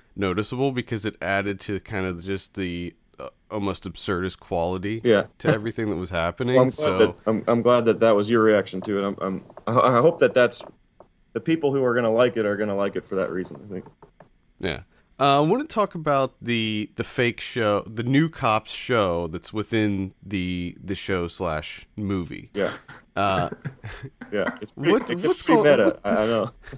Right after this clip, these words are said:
Speaker 1: <laughs> what's going on with that show?
Speaker 2: Uh, that was, uh, that was also the, the original movie. Uh, I mean, that,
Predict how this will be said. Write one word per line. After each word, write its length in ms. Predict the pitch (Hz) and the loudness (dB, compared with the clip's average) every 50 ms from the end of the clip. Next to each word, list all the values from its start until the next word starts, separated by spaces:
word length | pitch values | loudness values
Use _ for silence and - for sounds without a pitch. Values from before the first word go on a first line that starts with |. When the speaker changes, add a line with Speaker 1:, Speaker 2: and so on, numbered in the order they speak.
| - - - - - | -14 -16 -18 -18 -20
Speaker 1:
<laughs> 520 | - - - - - _ _ - _ - | -20 -20 -20 -20 -20 _ _ -20 _ -12
what's 220 | - 226 269 - | -8 -8 -8 -6
going 220 | - 320 233 202 185 | 0 2 4 6 8
on 200 | 170 165 160 143 | 8 8 8 6
with 120 | 127 - | 4 4
that 180 | - 95 85 82 | 2 0 0 0
show? 400 | - - 87 78 69 64 65 - - - _ - - _ _ _ - | -2 -2 -2 -2 -2 -2 -4 -8 -12 -20 _ -20 -20 _ _ _ 0
Speaker 2:
Uh, 680 | 110 117 113 107 101 98 95 90 87 80 78 76 67 - - _ _ _ _ _ - | 2 4 4 4 4 4 4 2 2 2 0 -2 -4 -6 -10 _ _ _ _ _ 2
that 220 | 120 151 - - 147 | 4 4 2 0 0
was, 340 | 156 156 151 147 135 120 | 2 4 4 4 4 4
uh, 200 | 139 135 127 120 | 4 4 4 4
that 180 | - 110 147 180 | 4 4 4 4
was 120 | 202 160 | 4 4
also 460 | 135 135 151 180 - - 139 127 120 113 | 6 6 6 6 4 4 4 6 6 4
the, 160 | 95 101 - - - - - | 2 -2 -8 -10 -12 -16 -10
the 80 | - 110 107 82 - - | -8 -6 -4 -4 -2 0
original 440 | 107 110 107 110 110 104 95 107 107 | 2 2 2 2 0 0 -2 -4 -2
movie. 500 | 104 104 107 107 101 92 95 87 71 - - _ - | 0 0 0 0 0 -2 -4 -6 -6 -10 -16 _ -2
Uh, 300 | - 95 95 92 85 85 - - - | 0 2 4 4 2 0 -2 -4 -6
I 20 | |
mean, 300 | 107 110 107 107 107 - - - | -4 -2 -2 -2 -2 -4 -4 0
that, 140 | - 123 135 | 2 4 4